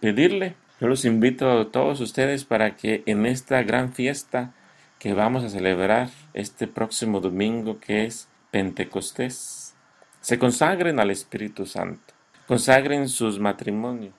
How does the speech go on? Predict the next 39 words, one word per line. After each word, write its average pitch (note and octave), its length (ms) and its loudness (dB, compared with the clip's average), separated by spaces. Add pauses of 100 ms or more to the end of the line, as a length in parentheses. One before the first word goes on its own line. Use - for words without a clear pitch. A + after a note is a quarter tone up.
(160)
consagren A#2+ 560 2
su A2 240 -4
familia, G#2+ 560 -4 (240)
su - 180 -10
trabajo, G2+ 640 0
su - 220 -8
vocación. G#2 720 -4 (200)
Conságrense B2+ 720 4
al G#2 80 0
Espíritu A2+ 460 -4
Santo A#2+ 340 -4
y - 20 -4
pídanle C#3 500 -2
al G2+ 100 -4
Espíritu A2 480 -8
Santo A2 680 -6
que G2+ 160 -4
los F#2 320 -8
unja B2 460 -6
con G2 260 -12 (300)
el G2 180 -6
fuego G#2+ 380 -8
de F#2 100 -8
su F#2 160 -10
amor. F2 300 -12 (260)
Vamos B2+ 260 -2
a G#2 120 -4
terminar G2+ 500 -2
con A2 140 -6
esta G#2+ 220 -6
pequeña G#2+ 380 -6
oración A2 800 -4 (200)
dedicada G2+ 560 -6
al F#2+ 80 -6
Espíritu - 560 -14
Santo A2+ 560 -10
que F#2 160 -8
dice G2 340 -10
así: F2+ 340 -14